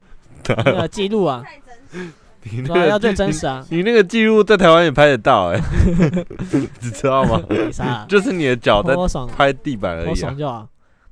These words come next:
Speaker 2: 有啊，这个啊，这个女生，我就把她拍很丑，但她其实那个近看本来很好看。这个。<laughs> 那时候我拍完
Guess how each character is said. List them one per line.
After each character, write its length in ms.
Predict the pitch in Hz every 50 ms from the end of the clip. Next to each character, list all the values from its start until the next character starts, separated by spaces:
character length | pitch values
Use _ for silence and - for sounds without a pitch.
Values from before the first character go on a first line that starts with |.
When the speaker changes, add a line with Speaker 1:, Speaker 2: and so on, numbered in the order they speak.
| _ _ _
Speaker 2:
有 120 | - 165 185
啊， 120 | 214 254
这 80 | 285 320
个 80 | 302
啊， 120 | 294 294 294
这 100 | - 311
个 60 | 302
女 140 | 254 214 190
生， 360 | 170 214 190 190 190 196 202 _ _ _ _ _
我 140 | - 170 170
就 80 | 175 190
把 120 | 185 165
她 60 | 165
拍 180 | 165 - 180 175
很 100 | 165 160
丑， 140 | 156 147 143
但 120 | 170 185
她 140 | 190 190 190 185
其 160 | - - 151
实 40 | 139
那 60 | 139 156
个 120 | 175 170
近 180 | - - 165 156
看 180 | 180 165 151
本 120 | 135 120 117
来 80 | 117
很 140 | 127 131 135
好 140 | 135 113 107
看。 360 | - - 131 120 117 127 135 139 _ _ _ - - - _ _ _ _ 143 135
这 120 | 131 139 120
个。 140 | 101 110 120 _ _ _ _ _ _ _ _ _ _
<laughs> 520 | - - - - - - 190 - - - -
那 120 | 285 294
时 80 | 285 277
候 120 | 254 240
我 60 | 220
拍 100 | 220 262
完 180 | 262 247 220